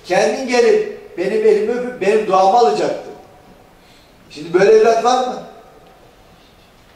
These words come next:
Kaldı mı? Her geçen gün bunların sayısı azalıyor. Niye?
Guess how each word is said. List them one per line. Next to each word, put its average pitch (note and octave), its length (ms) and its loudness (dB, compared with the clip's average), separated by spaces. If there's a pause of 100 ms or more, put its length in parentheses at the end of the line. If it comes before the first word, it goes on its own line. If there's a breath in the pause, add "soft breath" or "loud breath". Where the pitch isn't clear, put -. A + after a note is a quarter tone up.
(120)
Kaldı F3 360 2
mı? B3 220 -2
Her G#3+ 220 2
geçen A3 320 2
gün A3+ 140 -6
bunların G#3 240 -6
sayısı G#3 300 0
azalıyor. F3+ 460 -2 (1200)
Niye? B3 520 0